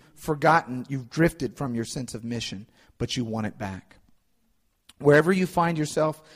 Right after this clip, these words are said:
in this story, know that God is reaching out to you. He's reaching out to you by his word, by the people in your life, by the circumstances in your life, through the teaching of this church. He's reaching out to you, and he's calling you.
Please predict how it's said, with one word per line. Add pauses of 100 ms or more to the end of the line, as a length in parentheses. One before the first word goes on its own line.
(340)
in
this
story, (480)
know
that
God
is
reaching
out
to
you. (260)
He's
reaching
out
to
you
by
his
word, (240)
by
the
people
in
your
life, (220)
by
the
circumstances
in
your
life, (200)
through
the
teaching
of
this
church.
He's
reaching
out
to
you, (260)
and
he's
calling
you.